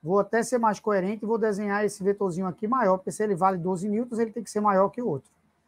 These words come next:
Então, vetorzinho doze newtons e outro que vale cinco newtons. E vamos supor que esses dois vetores formem entre si um ângulo de noventa graus, tá?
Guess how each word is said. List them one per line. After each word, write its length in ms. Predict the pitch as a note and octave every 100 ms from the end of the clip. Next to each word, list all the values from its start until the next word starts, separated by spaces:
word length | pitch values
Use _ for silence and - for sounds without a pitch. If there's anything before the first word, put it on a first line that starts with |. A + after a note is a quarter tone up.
| _ _ _ _ _
Então, 180 | F#3+
vetorzinho 440 | F#3 G3 F#3+ D#3+ E3+
doze 260 | G3 G3
newtons 320 | A3+ B3 B3 G#3+
e 80 |
outro 240 | A#3+ A3 -
que 80 | G3
vale 220 | G3+ F#3+
cinco 320 | - G#3+ B3+
newtons. 360 | F3+ D3 B2+ - _ - -
E 80 | C#4
vamos 200 | F4+ -
supor 320 | C#4+ E4 E4
que 80 | D#4
esses 200 | D#4+ A#3
dois 220 | D4 B3
vetores 480 | C#4 C#4 C4+ C4+ -
formem 440 | C4+ C4 B3+ B3+
entre 200 | B3 A#3
si 300 | - - B3+
um 120 | B3
ângulo 280 | B3 A#3 A#3+
de 200 | F#3 B3
noventa 440 | B3 G3 A#3+ B3+
graus, 340 | G#3+ C#3 A#2+ -
tá? 240 | B3+ D#4